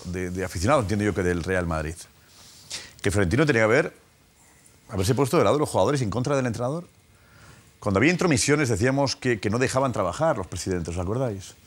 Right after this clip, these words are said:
Si le dejan el cargo pa' que, pa' que mande, decimos que no se meten. Bueno, juntar todo lo malo que ha hecho Mourinho, porque no aparece nada bueno ahí, ¿eh?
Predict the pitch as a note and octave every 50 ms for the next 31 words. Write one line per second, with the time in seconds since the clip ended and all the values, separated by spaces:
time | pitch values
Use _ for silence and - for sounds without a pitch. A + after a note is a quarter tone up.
0 | - - - - - - - - - - - - - - - - A2 F#2+ G2 B2
1 | D3 C3+ - D3+ D3 D3 A#2+ - F3 D#3+ C#3+ C3+ G#2+ G2+ F#2 D#2+ F2+ G2 F#2+ E2
2 | - G2 F#2 - G#2 G#2 C#3 D#3+ E3 E3 G3 G#3+ G#3+ G#3 - - _ _ _ _
3 | _ _ _ _ _ - D#3+ F3+ G3 C#3 - B2+ G#2+ G#2+ A#2 D#3+ F#3 B2+ A2+ F#2
4 | E2 C#2 - - - - - - - - - - - - - - _ - - -
5 | - - - - - - - - - _ - _ - - - - - - - -
6 | - - - - - G#2 G#2+ A2 A2 G2 - E3 E3+ D#3 - - - D#3 D#3 C#3+
7 | D#3 D3 C3+ A2+ G2+ A2+ A#2+ A#2+ A#2+ G#2+ - A#2+ A#2 G#2 - - A2 G2+ G2 G2+
8 | G2+ A2 A#2 B2 B2+ C#3 - - _ _ _ _ _ _ _ _ _ _ _ _
9 | - _ _ _ _ _ _ _ _ _ _ - - - - - - - - -
10 | _ _ _ _ _ - - - - - - - - - _ _ - - _ -
11 | - _ - - - - - G#2 E2 - E2+ D#2+ F2+ F2 A#2 A#2 A#2+ A#2 F2+ D#2
12 | D#2+ F2 G#2+ G#2 F2 D#2+ E2+ F2 F2 E2 D#2 F2 G#2 G2